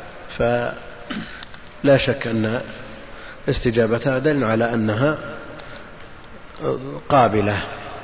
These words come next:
أرض قابلة للتوجيه والإصلاح. هل هناك شروح لهذا الكتاب؟ لا أعرف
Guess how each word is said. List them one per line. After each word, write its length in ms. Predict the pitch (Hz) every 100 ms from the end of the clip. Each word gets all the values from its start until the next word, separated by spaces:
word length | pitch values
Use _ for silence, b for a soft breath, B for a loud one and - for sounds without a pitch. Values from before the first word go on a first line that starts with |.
| -
أرض 320 | 123 110 110 110
قابلة 440 | 123 113 107 101
للتوجيه 1160 | 101 101 113 127 113 120 - 117 104 101 110 87 - - - - - B B B
والإصلاح. 640 | 117 110 101 - 104 - - - - - - - - - - B B -
هل 160 | 151
هناك 280 | 165 156 143
شروح 340 | - 139 139
لهذا 280 | 117 120 113
الكتاب؟ 540 | 110 117 104 117 139 156
لا 200 | 139 113
أعرف 280 | 117 117